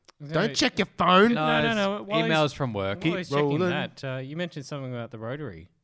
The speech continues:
Speaker 3: Yeah.
Speaker 1: with Mazda. Apparently, I keep seeing news that the,
Speaker 3: It,
Speaker 1: uh,
Speaker 3: it's
Speaker 1: rotary's
Speaker 3: come,
Speaker 1: coming back.
Speaker 3: it's come back again. So basically, about six months ago,
Speaker 1: Mm.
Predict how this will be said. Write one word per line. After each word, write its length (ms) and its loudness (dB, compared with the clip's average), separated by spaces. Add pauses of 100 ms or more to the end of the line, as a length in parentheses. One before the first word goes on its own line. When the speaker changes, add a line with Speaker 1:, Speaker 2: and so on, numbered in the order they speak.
(640)
Speaker 3:
Yeah. 300 0 (120)
Speaker 1:
with 240 -14
Mazda. 280 -8
Apparently, 340 -8
I 60 -2
keep 260 -6
seeing 260 -4
news 280 -4
that 200 -8
the, 160 -8
Speaker 3:
It, 100 -2
Speaker 1:
uh, 200 -2
Speaker 3:
it's 80 -2
Speaker 1:
rotary's 240 0
Speaker 3:
come, 100 -2
Speaker 1:
coming 240 -8
back. 160 -6
Speaker 3:
it's 160 -2
come 240 -6
back 200 -2
again. 320 -8 (260)
So 180 -2
basically, 560 -2
about 340 2 (840)
six 280 -8
months 220 -4
ago, 340 -8 (120)
Speaker 1:
Mm. 180 -20